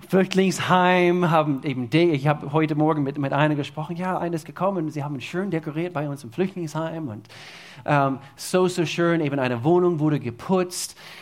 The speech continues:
Und, äh, eben einer wurde im, im Garten geholfen, Briefe wurden an gefangenen Christen geschrieben in verschiedene Teile der Welt und, und, und, und, und. Manchmal, wenn man anfängt, also man, man, man vergisst etwas <laughs> und das ist immer die Gefahr.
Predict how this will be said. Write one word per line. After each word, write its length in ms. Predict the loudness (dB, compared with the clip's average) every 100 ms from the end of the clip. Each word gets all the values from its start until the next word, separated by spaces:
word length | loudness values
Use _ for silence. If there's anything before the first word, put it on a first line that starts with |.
| -10
Und, 720 | 0 2 2 0 -4 -8 -10 -12 -6
äh, 420 | 0 4 4 2
eben 140 | 0 -2
einer 240 | 0 2
wurde 220 | 2 2
im, 340 | 0 -2 -4 -6
im 160 | -2
Garten 320 | 4 4 4 0
geholfen, 920 | -4 0 0 0 -2 0 2 2 -2 -6 -6
Briefe 380 | 0 0 0 0
wurden 260 | 2 2
an 200 | 2 0
gefangenen 560 | -4 -2 2 4 2 0
Christen 360 | -2 -4 -4 -8
geschrieben 460 | -6 -2 0 0
in 100 | -2
verschiedene 400 | -4 -8 -6 -8
Teile 280 | -6 -4 -4
der 180 | -6 0
Welt 240 | 2 2
und, 180 | 2 0
und, 160 | 2 2
und, 160 | 2
und, 200 | 0 -2
und. 360 | -2 -6 -8 -20 -20 -18 -4
Manchmal, 500 | -2 2 4 4 0
wenn 120 | -4
man 160 | 0 2
anfängt, 460 | 2 2 2 0 0
also 160 | -4
man, 320 | -4 -4 -4
man, 240 | -4 -4 -6 -8
man 140 | -6
vergisst 360 | -6 0 0 2
etwas 520 | 0 0 0 0 0
<laughs> 0 |
und 60 | -2
das 120 | -2
ist 20 |
immer 160 | 0 0
die 100 | 0
Gefahr. 500 | -2 4 6 6